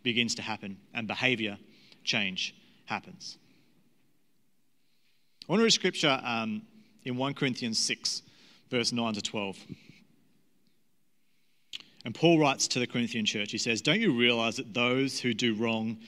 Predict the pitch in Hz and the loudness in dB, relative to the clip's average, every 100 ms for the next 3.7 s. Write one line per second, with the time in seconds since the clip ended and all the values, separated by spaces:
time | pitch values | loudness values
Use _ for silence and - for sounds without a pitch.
0 | - - 120 120 127 135 120 - 110 113 | -20 -4 0 2 0 0 -4 -4 -4 -4
1 | - - - 117 110 101 - 90 131 175 | -10 -12 -4 0 0 -2 -6 -8 -8 -10
2 | - _ _ _ _ _ - 202 220 202 | -18 _ _ _ _ _ 0 2 2 0
3 | 220 151 113 87 - - | 2 2 0 -4 -6 -8